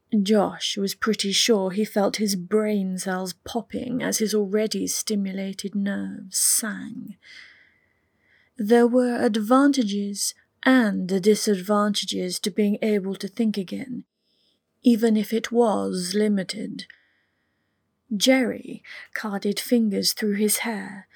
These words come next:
and placed a ridiculously platonic kiss on the top of his head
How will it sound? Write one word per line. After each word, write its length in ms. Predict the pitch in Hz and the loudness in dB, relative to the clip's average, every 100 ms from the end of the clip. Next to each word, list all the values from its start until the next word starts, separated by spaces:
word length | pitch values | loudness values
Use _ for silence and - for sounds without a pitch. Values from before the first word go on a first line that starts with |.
| - - - | -18 -8 2
and 220 | 226 - | 2 2
placed 360 | 233 220 - - | 0 0 -2 -4
a 140 | 226 | -6
ridiculously 1160 | 214 240 202 - 277 - - 220 190 190 - 202 | 0 0 0 0 0 0 -4 -4 -4 -4 -2 -2
platonic 680 | 208 208 - 226 196 208 - - | -2 -6 -2 -2 0 -4 -8 -4
kiss 480 | 247 202 180 - | -2 -2 0 0
on 140 | 202 196 | 0 -2
the 80 | 202 | -4
top 280 | - 208 | -8 -10
of 140 | 202 - | -12 -6
his 160 | 202 - | -4 -4
head 440 | 226 190 202 - | -6 -10 -12 -18